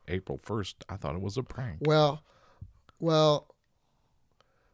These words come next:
Speaker 2: we're, we're tr-, we need to be more businesslike, uh, uh, uh, you know, and so I'm trying to get a little bit more serious,
Speaker 1: Hmm.
Speaker 2: which means weekly meetings, I think.
Speaker 1: Hmm. Oh, okay.
Speaker 2: Well,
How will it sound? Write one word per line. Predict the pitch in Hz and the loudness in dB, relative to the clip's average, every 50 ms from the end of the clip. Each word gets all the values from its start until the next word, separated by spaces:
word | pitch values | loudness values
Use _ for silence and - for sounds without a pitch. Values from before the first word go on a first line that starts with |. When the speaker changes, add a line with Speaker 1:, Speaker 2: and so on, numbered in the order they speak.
| _ _ _ _ _ - | _ _ _ _ _ -2
Speaker 2:
we're, | 175 170 175 170 160 156 - | 2 6 8 8 8 6 6
we're | 185 175 175 | 6 4 4
tr-, | - - - | 4 2 0
we | 190 196 214 214 | 2 2 4 4
need | 196 170 156 151 | 4 4 4 4
to | 151 | 4
be | 151 151 151 | 4 4 4
more | 147 151 147 139 | 6 6 6 6
businesslike, | 123 143 151 135 120 143 131 - - 139 135 135 135 - 156 | 4 4 2 4 2 0 0 0 2 2 2 2 0 0 -2
uh, | 143 135 135 135 113 - _ _ - | -2 -2 -2 -4 -6 -10 _ _ -8
uh, | - 151 143 135 135 - | -6 -4 -4 -4 -4 -2
uh, | - 170 160 143 - - _ _ _ - | 0 0 0 0 -2 -6 _ _ _ -6
you | - 170 156 | -2 0 0
know, | 147 143 139 | 0 0 0
and | 139 139 135 | 0 -2 0
so | - 156 | 0 2
I'm | 147 143 143 | 2 2 2
trying | 139 - 175 165 151 | 2 2 2 2 2
to | 143 | 2
get | 139 151 147 | 2 0 2
a | 139 | 2
little | 143 147 139 131 | 2 0 0 0
bit | 131 135 131 | -2 -2 -2
more | 131 131 131 | -2 -4 -4
serious, | 120 - - 147 131 131 127 127 117 - - - - | -2 -2 -2 0 -2 -2 -4 -4 -4 -6 -6 -6 -4
Speaker 1:
Hmm. | 85 - - 165 80 78 76 | -2 -2 0 0 0 -2 -2
Speaker 2:
which | 143 147 135 - | -2 -4 -2 0
means | 165 156 147 139 127 | 2 2 2 2 0
weekly | 143 151 139 - 151 147 135 | 0 0 0 0 -2 -2 -2
meetings, | 139 135 131 127 127 120 135 | -2 -2 -2 -4 -4 -4 -4
I | 131 120 | -4 -4
think. | - - 143 120 120 123 - - _ _ _ _ _ | -6 -8 -8 -8 -8 -10 -14 -20 _ _ _ _ _
Speaker 1:
Hmm. | - 87 92 92 87 82 82 80 80 | -6 -4 -4 -2 -2 -2 -2 -2 -2
Oh, | 85 98 101 90 82 73 73 71 87 | 0 0 0 0 0 -2 -2 -4 -4
okay. | 107 - 64 62 60 60 57 - - - _ - - _ _ _ _ _ _ _ - - - - - - - - - - - - - - - - | -6 -6 -8 -8 -8 -10 -10 -14 -18 -20 _ -20 -20 _ _ _ _ _ _ _ -20 -20 -18 -18 -18 -20 -20 -20 -20 -20 -20 -20 -20 -20 -8 0
Speaker 2:
Well, | - 170 165 170 170 170 | 4 6 8 8 6 6